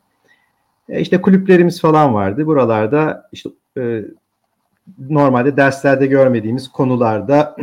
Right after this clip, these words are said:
<clears throat> çalışmalar yapardık. Kitap okurduk beraber falan. Hiç unutmuyorum,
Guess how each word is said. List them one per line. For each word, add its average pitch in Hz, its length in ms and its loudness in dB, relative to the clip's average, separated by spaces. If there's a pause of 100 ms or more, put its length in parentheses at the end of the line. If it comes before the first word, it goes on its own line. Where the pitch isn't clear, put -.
<clears throat> 185 180 2
çalışmalar 127 540 -2
yapardık. 92 500 -6
Kitap - 260 -8
okurduk - 420 -16
beraber - 420 -14
falan. 214 340 -12 (100)
Hiç 180 140 -12
unutmuyorum, 185 800 -6